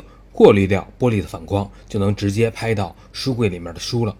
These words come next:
那我们拍摄湖面呢，其实和拍书柜是一样的。这个湖面呢，就像是我们的玻璃门，那湖面下的枯木啊、水草啊，就是我们书柜里的书。那关于偏振镜的使用方法呢，我们之前曾经在早自习里面讲过，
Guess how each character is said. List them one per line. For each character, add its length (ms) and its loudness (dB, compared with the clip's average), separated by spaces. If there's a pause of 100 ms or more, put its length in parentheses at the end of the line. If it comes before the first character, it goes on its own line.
(640)
那 80 2
我 40 6
们 80 4
拍 160 0
摄 160 2
湖 220 -4
面 300 2
呢， 180 -12
其 160 -8
实 340 -4 (460)
和 180 0
拍 140 2
书 180 2
柜 160 4
是 160 -6
一 80 -2
样 280 2
的。 100 -18 (600)
这 100 -4
个 80 0
湖 220 0
面 280 4
呢， 140 -8
就 80 -6
像 180 -2
是 120 -2
我 200 -8
们 80 -12
的 140 -6
玻 180 -2
璃 80 0
门， 280 -4 (320)
那 80 -2
湖 120 -4
面 200 2
下 180 0
的 220 -4
枯 260 -6
木 220 2
啊、 280 -4
水 220 -4
草 200 -8
啊， 220 -10 (200)
就 120 -2
是 80 -2
我 60 0
们 140 -8
书 120 -6
柜 140 -2
里 140 -6
的 80 -16
书。 260 -4 (320)
那 80 0
关 180 6
于 60 6
偏 180 6
振 80 6
镜 160 2
的 140 4
使 140 -4
用 60 -4
方 180 2
法 140 0
呢， 180 -8 (160)
我 80 -8
们 100 0
之 160 0
前 260 0
曾 140 -6
经 140 -2
在 420 -2
早 140 -8
自 80 -10
习 120 -6
里 120 -2
面 120 0
讲 220 -8
过， 180 -6